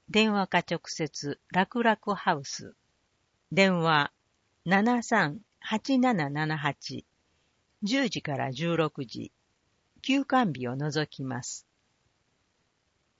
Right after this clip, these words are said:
福祉センターのお菓子教室。対象、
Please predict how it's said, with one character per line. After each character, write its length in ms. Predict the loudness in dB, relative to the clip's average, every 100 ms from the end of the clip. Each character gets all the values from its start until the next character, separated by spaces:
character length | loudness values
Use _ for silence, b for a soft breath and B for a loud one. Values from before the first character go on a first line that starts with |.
| _ _ _ _
福 280 | -6 -2
祉 200 | 0 0
セ 200 | 0 0
ン 80 | 0
タ 220 | 0 0
ー 20 | 0
の 260 | -2 -6
お 120 | -6 2
菓 180 | 2
子 160 | 2 -8
教 280 | -2 0 -2
室。 460 | -6 -16 -12 -12 -14 _ _ _ _ _ _
対 200 | 2 2
象、 560 | 2 -2 -2 0 -2